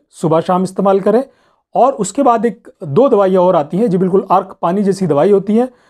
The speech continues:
अ, किसी भी यूनानी हमदर्द की या रेक्स की या लिमरा रेमेडीज़ की, इनकी दवाइयाँ ये आती हैं, इनसे आप ये ले सकते हैं। अर्क मुंडी, इसका बीस एम एल सुबह शाम खाली पेट और रात को खाने से एक घंटा पहले।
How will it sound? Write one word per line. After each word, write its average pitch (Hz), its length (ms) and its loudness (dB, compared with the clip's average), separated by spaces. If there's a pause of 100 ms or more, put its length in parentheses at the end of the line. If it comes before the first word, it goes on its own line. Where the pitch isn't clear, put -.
(360)
अ, 165 100 -8
किसी 240 320 -2
भी 220 440 2 (300)
यूनानी 190 680 0 (300)
हमदर्द 170 440 0
की 175 360 0
या 165 200 2
रेक्स 196 300 -2
की 185 200 -2 (440)
या 156 100 -4
लिमरा 226 320 2
रेमेडीज़ 180 500 0
की, 180 180 -12
इनकी 185 340 -2
दवाइयाँ 170 320 2
ये 165 80 4
आती 156 240 -2
हैं, 190 80 2
इनसे 165 160 -2
आप 156 160 0
ये 143 60 0
ले 185 160 2
सकते 214 260 -6
हैं। 214 200 -2 (520)
अर्क 240 340 0 (180)
मुंडी, 214 500 2 (460)
इसका 180 260 -2
बीस 196 280 0
एम 208 160 2
एल 214 140 0 (140)
सुबह 214 300 0
शाम 190 380 0
खाली 202 260 0
पेट 190 260 2
और 160 140 0
रात 156 180 0
को 202 100 0
खाने 151 260 -2
से 185 180 -2
एक 143 160 -2
घंटा 180 260 0
पहले। 202 300 2